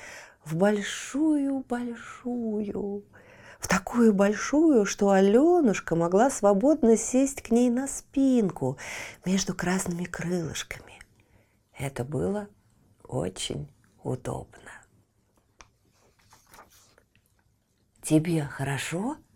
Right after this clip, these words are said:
Алёнушка?» спрашивала божья коровка. «Очень». «Ну, держись тогда крепче». В первое мгновение, когда они полетели,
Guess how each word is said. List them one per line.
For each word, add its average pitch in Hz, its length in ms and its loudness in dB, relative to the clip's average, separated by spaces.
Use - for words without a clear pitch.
Алёнушка?» 180 720 -4
спрашивала 131 640 -4
божья 127 320 -4
коровка. 120 600 -10
«Очень». 226 560 -4
«Ну, 160 540 4
держись 165 800 4
тогда 127 640 -4
крепче». 131 760 -10
В - 160 -18
первое 151 480 -2
мгновение, 143 760 -4
когда 135 320 -6
они 147 180 -6
полетели, 165 640 -4